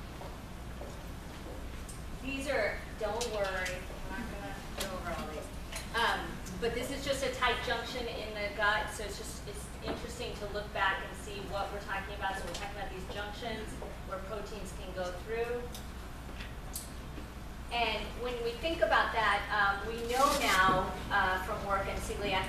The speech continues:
that this zonulin is really important, that upregulation of zonulin and that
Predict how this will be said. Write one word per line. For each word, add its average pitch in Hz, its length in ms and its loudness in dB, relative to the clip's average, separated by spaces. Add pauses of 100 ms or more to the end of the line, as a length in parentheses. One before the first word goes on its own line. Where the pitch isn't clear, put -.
that 185 180 -2
this 196 340 -2
zonulin 226 540 6
is - 140 -4
really 185 240 0
important, 185 480 0 (120)
that - 220 4 (340)
upregulation 220 960 6
of 185 80 -2
zonulin 190 520 2
and 185 140 0
that 175 140 4